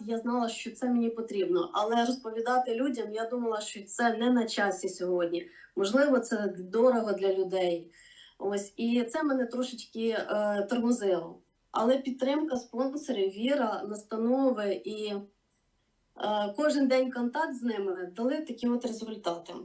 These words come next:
Тому я, е, не буду зупинятися. Моя ціль —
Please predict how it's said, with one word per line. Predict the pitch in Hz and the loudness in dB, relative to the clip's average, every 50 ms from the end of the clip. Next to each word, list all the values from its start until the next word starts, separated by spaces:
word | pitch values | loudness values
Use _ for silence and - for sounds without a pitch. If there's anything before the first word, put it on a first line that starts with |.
| - - - - - | -16 -18 -12 -2 2
Тому | 247 262 277 294 330 339 339 294 269 - - - 185 214 | 6 8 8 8 10 8 8 6 4 0 -2 0 0 0
я, | 208 202 233 247 254 262 262 262 254 226 | 2 2 4 4 6 6 6 6 6 4
е, | 240 - - 214 214 214 214 208 208 208 208 208 208 208 - 240 | 4 2 0 -2 0 0 0 0 0 0 -2 -4 -6 -4 -2 0
не | 269 | 0
буду | 269 320 - 277 302 269 | 2 2 0 0 -2 -2
зупинятися. | 240 247 247 233 220 208 196 190 185 220 214 - - 254 254 262 - | -2 -2 -2 -2 -2 -2 -2 -2 -4 -6 -8 -6 -4 -4 -4 -4 -2
Моя | 226 233 247 247 247 | 2 2 4 4 2
ціль — | 247 - - 302 269 262 | 0 -2 -2 0 0 0